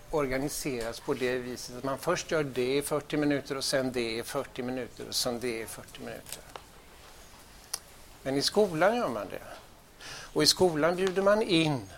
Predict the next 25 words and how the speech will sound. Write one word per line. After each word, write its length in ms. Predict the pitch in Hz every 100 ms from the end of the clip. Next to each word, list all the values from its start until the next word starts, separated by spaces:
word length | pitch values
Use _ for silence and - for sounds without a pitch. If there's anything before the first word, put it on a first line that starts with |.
| - - - -
elever 800 | 147 156 131 110 110 117 110 - - - - - - - -
att 160 | 143
delta 920 | 143 123 202 185 127 - - 120 107 -
och 140 | - 135
följa 680 | - 180 151 107 101 107 110 - - -
de 120 | 156
här 180 | 139 120
olika 500 | 120 120 117 107 117
undervisningarna 880 | 131 135 113 104 101 - 107 95 101
med 140 | 123
ständiga 600 | - - 185 160 113 123
avbrott, 800 | - 139 120 - - - - -
och 120 | -
de 160 | 120 101
blir 180 | 101 104
aldrig 320 | 110 - 92
klara. 440 | - 120 107 98 - - - - - - - - -
Och 120 | 156
när 240 | 143 170
hinner 240 | 180 127 104
man 240 | 101 110
lyssna 400 | 143 - - - -
på 60 | 135
dem, 240 | 87 - - - - - - - - - - - - - - - -
eleverna? 300 | - 104 -